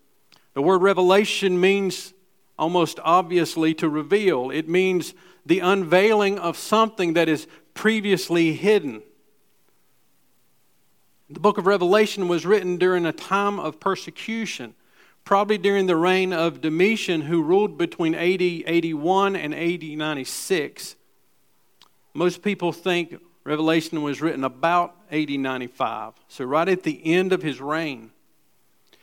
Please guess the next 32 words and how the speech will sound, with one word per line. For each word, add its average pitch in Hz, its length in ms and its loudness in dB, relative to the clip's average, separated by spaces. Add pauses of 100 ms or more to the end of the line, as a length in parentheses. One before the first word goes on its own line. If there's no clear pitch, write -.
(220)
This 185 220 2
was 185 360 2
the 165 120 2
second 214 800 0
wave 190 340 4
of 156 160 -8
persecution 170 920 -4 (300)
that 170 140 4
would 143 300 -2
break 202 380 2
out, 175 360 2
of 131 160 -4
major 202 460 2
persecution 165 800 -2
against 160 360 -4
Christians. 151 640 -6 (240)
The 156 100 -4
first 214 360 2
one 220 140 2
you 185 120 4
were 160 60 2
very 202 280 2
familiar 151 400 -2
with, 160 220 -2
which 151 180 -8
is 135 140 -12
Nero, 180 640 0 (260)
but 151 80 0
it 208 80 8
was 185 220 2
very 208 380 4
isolated. 156 1000 0